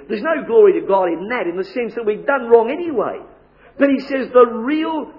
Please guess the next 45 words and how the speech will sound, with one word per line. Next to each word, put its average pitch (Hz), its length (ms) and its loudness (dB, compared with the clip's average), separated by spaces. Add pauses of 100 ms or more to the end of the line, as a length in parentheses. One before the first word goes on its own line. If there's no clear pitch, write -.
(220)
acceptation 277 1120 -2
in 185 60 -4
the 202 140 2
eyes 226 260 0
of 190 80 -2
the 190 100 0
Father 233 640 -2
is 226 220 -2
when 302 360 -6
we 285 160 -2
do 240 260 -6
well, 214 300 4
or 190 100 2
we 208 100 -2
do 311 200 -6
what, 294 220 0
that 269 140 0
which 254 180 -10
is 185 160 -10
right, 185 400 -4 (1500)
and 240 140 2
we 247 100 4
are 226 100 4
striving 294 560 -2
to 254 80 -2
walk 247 280 4
earnestly 247 480 0
in 208 60 6
the 196 80 0
way 247 200 2
of 277 100 0
the 233 100 0
truth, 226 340 -6
and 190 80 0
we've 214 140 2
got 233 160 2
to - 200 -8
suffer 294 320 0
for 247 120 2
that, 214 520 0 (1300)
and 190 180 -2
we 180 140 2
take - 380 -10
it - 200 -6
patiently, - 600 -12